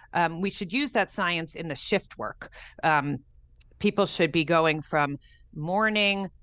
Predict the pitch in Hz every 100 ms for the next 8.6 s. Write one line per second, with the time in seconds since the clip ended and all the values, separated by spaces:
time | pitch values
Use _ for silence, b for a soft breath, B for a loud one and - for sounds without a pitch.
0 | - 147 190 196 196 - 180 175 - 147
1 | - 190 165 180 165 - 165 - - 147
2 | 151 151 - 143 127 - - - 147 135
3 | 139 b b - 156 165 147 147 135 131
4 | - 139 127 135 143 139 143 - 139 139
5 | 135 135 - 143 131 147 165 165 B B
6 | - 165 156 151 156 b b _ _ -
7 | - - - - - 165 170 190 185 151
8 | 208 262 175 - 160